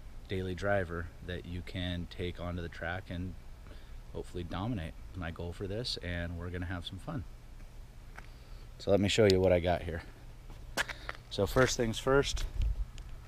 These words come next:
we got a Subaru S T I. Let me angle the camera a little bit. Got a Subaru S T I. It is a two thousand and four. It's not the prettiest, but it is definitely not that bad at all.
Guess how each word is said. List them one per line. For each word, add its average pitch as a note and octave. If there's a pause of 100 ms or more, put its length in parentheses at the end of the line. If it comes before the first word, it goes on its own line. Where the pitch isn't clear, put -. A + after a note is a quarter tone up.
(1000)
we G2
got F#2
a F2
Subaru G#2
S F#2
T E2
I. D2+ (400)
Let -
me E2
angle E2
the E2
camera F2+
a F2
little F#2
bit. F#2+ (1400)
Got G2
a -
Subaru C#3
S C3
T B2+
I. B2
It G#2
is F#2
a F#2
two -
thousand G2+
and F#2
four. B2+ (1400)
It's E3+ (480)
not A2+
the C#3
prettiest, D#3+
but A#2
it G#2+
is F2+
definitely G#2
not F#2+
that G2
bad F#2
at F2
all. F2